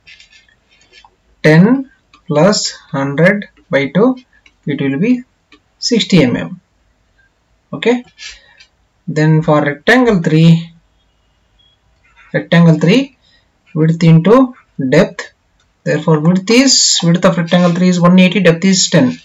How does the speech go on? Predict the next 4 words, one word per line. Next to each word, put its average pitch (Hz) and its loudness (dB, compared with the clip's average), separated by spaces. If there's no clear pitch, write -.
one 175 2
eighty 214 0
into 151 -2
ten 247 0